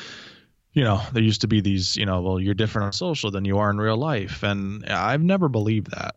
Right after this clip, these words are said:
I think from day one, I, I pretty much understood social media to be, "No, you are how you are." Um, and I, I, I find myself very protective of certain things. You know, I share, but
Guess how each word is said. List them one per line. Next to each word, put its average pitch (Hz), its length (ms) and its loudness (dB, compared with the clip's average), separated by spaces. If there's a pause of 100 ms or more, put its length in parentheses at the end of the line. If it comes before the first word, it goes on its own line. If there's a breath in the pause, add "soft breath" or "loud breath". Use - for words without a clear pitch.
I 107 100 0
think 123 220 0
from 113 140 0
day 104 180 4
one, 95 520 0 (440)
I, 98 380 0
I 98 40 -2
pretty 110 260 -2
much 101 220 -2
understood 98 600 -2
social 98 340 -2
media 95 300 -2
to 95 80 -2
be, 95 400 0
"No, 117 160 2
you 127 260 6
are 123 160 2
how 113 160 2
you 98 240 2
are." 87 380 -4 (200)
Um, 92 540 -4 (540)
and 98 640 -2 (680)
I, 107 300 0
I, 107 280 0 (1400)
I 101 180 -2
find 156 260 0
myself 120 400 0
very 110 220 2
protective 127 840 -4 (140)
of 107 500 0 (100)
certain 120 340 -2
things. 123 360 -2
You 107 80 -4
know, 98 140 -2
I 101 100 0
share, 131 460 2
but 101 200 0